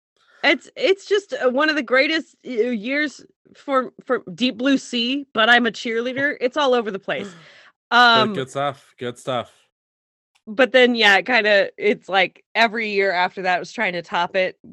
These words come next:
Speaker 1: by
Speaker 2: Oh,
Speaker 1: doing
Speaker 2: yeah.
Speaker 1: the same thing. But
Speaker 2: Oh,
Speaker 1: then
Speaker 2: yeah.
Speaker 1: <laughs> it di-, mm.
Speaker 2: Typical movies move.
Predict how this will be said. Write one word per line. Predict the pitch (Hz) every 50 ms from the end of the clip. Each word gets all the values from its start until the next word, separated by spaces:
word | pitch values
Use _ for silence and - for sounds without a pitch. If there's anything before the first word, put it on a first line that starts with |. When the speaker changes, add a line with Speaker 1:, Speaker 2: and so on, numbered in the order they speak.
| _ _ _
Speaker 1:
by | - 196 190
Speaker 2:
Oh, | -
Speaker 1:
doing | 190 175 180 175
Speaker 2:
yeah. | 175
Speaker 1:
the | 175 190
same | - 175 165 180 196
thing. | - _ 220 220 220 220 226 240 240 240 _ _ _
But | 220 214 165
Speaker 2:
Oh, |
Speaker 1:
then | - 202 190 185 180 180 180 170 - _ _ _ _ _ _ -
Speaker 2:
yeah. | 202
Speaker 1:
<laughs> | - - - _ - - _ _ _ _ _ _ _ _ _ _ - - - 302 254 _ -
it | - 202 190
di-, | 160 196 - _ - 175 _ _ - - _
mm. | - 233
Speaker 2:
Typical | 240 - 247 240 - - 202 180
movies | 160 156 151 151 160 156 151 147 139 123
move. | 135 131 123 113 110 -